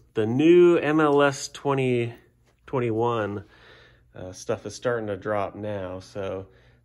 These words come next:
this is my first pickup of that sort, and, uh, yeah, definitely different. Um, no-, nothing wrong with different. I like it. It, uh, I'm curious really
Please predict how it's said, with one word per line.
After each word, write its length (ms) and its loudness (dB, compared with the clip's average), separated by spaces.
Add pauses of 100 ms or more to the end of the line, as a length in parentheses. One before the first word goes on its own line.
this 200 -16
is 380 -12 (240)
my 180 -6
first 340 -12
pickup 480 -10 (420)
of 160 -18
that 260 -12
sort, 520 -10 (560)
and, 360 -20
uh, 280 -16 (840)
yeah, 280 -8 (340)
definitely 380 -14
different. 400 -14 (840)
Um, 480 -14 (1800)
no-, 160 -12
nothing 320 -6
wrong 180 0
with 120 -6
different. 400 -6 (100)
I 100 -6
like 320 -2
it. 220 -10
It, 380 -14
uh, 320 -12 (800)
I'm 180 -10
curious 600 -4
really 520 -4